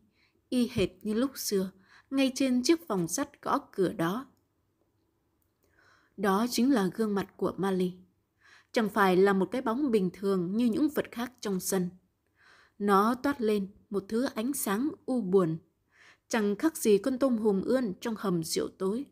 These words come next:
Gương mặt đó chẳng nổi giận, cũng không hung dữ.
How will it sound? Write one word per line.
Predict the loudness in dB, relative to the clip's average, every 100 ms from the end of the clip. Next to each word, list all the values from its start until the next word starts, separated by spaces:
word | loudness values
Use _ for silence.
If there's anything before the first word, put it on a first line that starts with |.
| _ _ _ _ _ _ _ _ _ _ _ _
Gương | 4 6 6 2
mặt | -2 -2
đó | -6 -6 -8 _ _ -20 _ -6
chẳng | 0 2 2
nổi | 4 4 4
giận, | 0 -4 -8 _ _ -6
cũng | -4 -2
không | -2 -2 0
hung | 0 0
dữ. | 0 -2